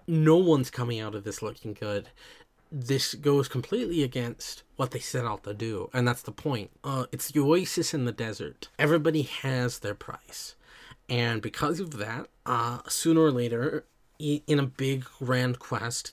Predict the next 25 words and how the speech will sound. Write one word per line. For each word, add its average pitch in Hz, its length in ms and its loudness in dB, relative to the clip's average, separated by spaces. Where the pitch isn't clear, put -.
you 135 100 -2
will 117 100 -4
come 147 240 -2
to 143 100 -8
a 131 40 -6
point 127 240 -6
where 120 80 -6
you're 120 120 -4
just - 300 -8
so 147 180 -2
tired 110 600 -2
that 120 180 -2
the 135 380 2
merest 143 800 2
sight - 560 -4
of 123 360 -6
convenience 107 960 -6
will 120 260 -6
make 147 380 -4
you 143 100 -2
lose 120 340 -2
sight 117 380 -6
of 123 160 -12
everything - 460 -14
else. - 360 -14